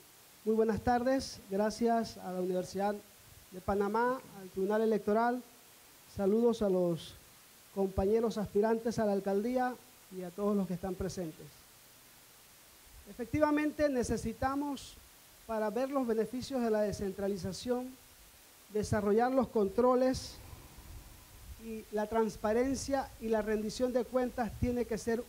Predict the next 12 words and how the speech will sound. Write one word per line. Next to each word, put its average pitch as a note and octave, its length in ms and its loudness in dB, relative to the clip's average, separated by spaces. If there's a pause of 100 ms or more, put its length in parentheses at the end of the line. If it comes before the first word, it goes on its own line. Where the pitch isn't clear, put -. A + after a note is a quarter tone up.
(100)
uno C#4 320 2
de A3+ 80 2
los G3 260 -2
ejes A#3 280 0
principales A#3 880 -2 (1160)
en G#3 260 2 (180)
esta B3+ 360 -2
nueva A#3+ 300 2
administración G3 760 0
de G3 80 -2
la F#3 80 0
alcaldía. D#3 460 -6